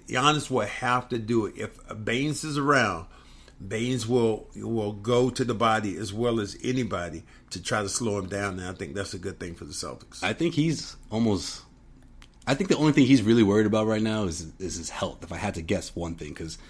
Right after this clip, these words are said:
Speaker 2: I don't know, man. Baines hasn't looked the same ever since he came back from those injuries. And you can sort of see, at least in my opinion, it's almost as if the Celtics have him on a unannounced minutes restriction to make sure that they preserve him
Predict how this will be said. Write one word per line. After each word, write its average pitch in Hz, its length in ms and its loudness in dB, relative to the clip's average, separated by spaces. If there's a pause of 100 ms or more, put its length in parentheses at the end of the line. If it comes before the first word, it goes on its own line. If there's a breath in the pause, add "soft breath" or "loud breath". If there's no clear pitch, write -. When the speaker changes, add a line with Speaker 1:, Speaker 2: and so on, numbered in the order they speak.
(240 soft breath)
Speaker 2:
I 135 80 -2
don't 92 140 0
know, 82 120 -2
man. 78 200 -6
Baines 110 260 2
hasn't 95 240 0
looked 87 140 -2
the - 40 -12
same 85 320 -4
ever 82 120 -4
since 82 220 -6
he 90 100 -4
came 90 260 -4
back 82 160 -6
from 85 100 -10
those 80 140 -6
injuries. 80 440 -6
And 78 260 -12 (300 loud breath)
you 117 100 2
can 120 140 8
sort 123 380 4
of 110 80 2
see, 110 460 6
at 95 80 -2
least 110 180 4
in 95 80 2
my 101 160 2
opinion, 90 360 -2
it's 82 100 -6
almost 127 220 4
as 101 120 2
if 98 120 0
the - 60 -6
Celtics 107 320 -2 (120)
have 127 240 2
him 113 140 6
on 107 160 4
a 90 180 0 (420 loud breath)
unannounced 113 560 10
minutes 110 320 6
restriction 98 640 2
to 95 120 -2
make 95 160 4
sure 98 160 4
that 87 360 -2
they 98 200 2
preserve 104 520 4
him 87 300 -2